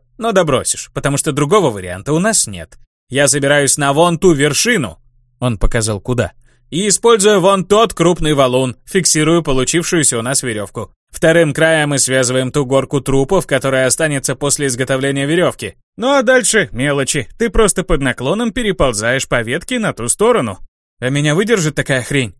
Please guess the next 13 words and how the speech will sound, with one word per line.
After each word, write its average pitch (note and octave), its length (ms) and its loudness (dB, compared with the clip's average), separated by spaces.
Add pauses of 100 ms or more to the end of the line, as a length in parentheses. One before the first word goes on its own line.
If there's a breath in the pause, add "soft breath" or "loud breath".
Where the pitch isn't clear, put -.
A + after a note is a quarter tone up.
(300)
«Не D#3+ 200 -6
уверен», C#3 580 2 (340)
честно A2+ 320 -4
признался G#2 500 0
хомяк. G#2 400 -4 (340)
«Твоя G#3 420 4
идея A3 240 2
попахивает G#3+ 580 2
безумством». G3+ 680 0 (520)
«Поэтому A#2+ 480 -2
может F3 360 0
и B3+ 60 0
получиться. B2 720 -2